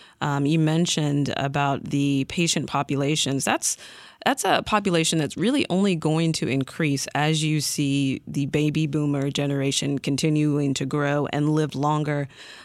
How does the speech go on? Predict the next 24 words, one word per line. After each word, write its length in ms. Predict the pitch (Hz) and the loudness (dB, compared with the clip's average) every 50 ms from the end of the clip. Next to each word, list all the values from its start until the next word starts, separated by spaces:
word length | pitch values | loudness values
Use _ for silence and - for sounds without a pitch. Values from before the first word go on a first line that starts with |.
| - - | -8 -4
Um, 300 | - 147 143 143 147 147 | -2 0 0 0 0 0
you 100 | 135 160 | 0 0
talked 300 | 156 - 180 165 151 - | 0 0 -2 0 0 0
about 220 | 143 156 147 139 | -2 -2 -4 -4
the 100 | - 120 | -6 -8
competitive 560 | - - 123 - - 131 127 123 - 117 - - | -6 -6 -6 -4 -4 -4 -4 -4 -6 -6 -4 -4
landscape 680 | 139 147 147 143 147 143 - - - 139 131 131 - | -2 -2 0 -2 -2 -2 -4 -4 -4 -4 -4 -4 -6
with 120 | - 127 - | -8 -6 -4
Eylea. 640 | 123 120 120 123 143 147 151 151 147 147 143 139 - - - - - _ | -4 -4 -2 -2 -2 0 0 -2 -2 -2 -4 -6 -8 -14 -20 -20 -20 _
You've 120 | - 160 175 | -4 -2 0
also 300 | 180 175 175 - 160 156 | 0 0 0 -2 -2 -2
got 220 | 151 143 135 - | 0 -2 -2 -2
Lucentis, 760 | - - - - 196 190 180 - - 156 151 147 147 - - | -2 -2 0 0 2 0 0 0 0 -2 -2 -2 -2 -4 -6
Avastin, 800 | - - - 151 156 160 156 - - 147 143 143 139 139 143 139 - - - - - - - - | -6 -4 0 0 0 0 0 -2 -4 -4 -2 -2 0 -2 -2 -4 -8 -16 -20 -20 -20 -20 -8 -4
um, 360 | - 143 139 135 135 139 135 - - | -2 0 0 0 2 0 0 0 0
and 220 | - 147 147 156 | -2 0 2 4
those, 220 | 170 185 196 208 - | 4 4 2 0 0
of 100 | 160 - | -4 -2
course, 500 | - 160 156 160 151 - - - - - _ _ _ _ _ _ - | 0 0 0 0 0 0 -2 -4 -6 -10 _ _ _ _ _ _ -4
require 340 | 165 156 - 170 156 160 160 | -4 0 2 2 4 4 4
multiple 400 | 160 160 160 160 160 151 156 151 | 4 2 2 0 0 0 0 0
doses. 560 | 135 160 156 190 226 - - 151 139 139 139 | 2 2 2 2 2 2 2 0 0 2 2
So 380 | - - 160 156 151 151 151 - - | 2 2 2 2 2 2 0 0 0
if 340 | - 156 151 151 - - | 0 0 0 -2 -4 -8